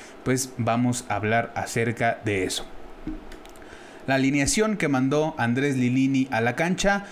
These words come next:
fue Talavera en la portería, Mozo, Freire, Galindo supliendo al Palermo Ortiz debido a la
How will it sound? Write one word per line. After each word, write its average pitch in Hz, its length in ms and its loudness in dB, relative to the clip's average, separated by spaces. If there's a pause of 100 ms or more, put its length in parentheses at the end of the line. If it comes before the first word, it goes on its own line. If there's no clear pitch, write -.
(200)
fue 165 360 2 (340)
Talavera 131 400 2
en 117 80 2
la 107 80 0
portería, 160 680 0 (160)
Mozo, 156 640 0
Freire, 151 540 2 (160)
Galindo 156 580 4
supliendo 135 580 0
al 120 120 0
Palermo 131 400 2
Ortiz 135 320 -2
debido 120 480 0
a 107 80 -2
la 98 260 0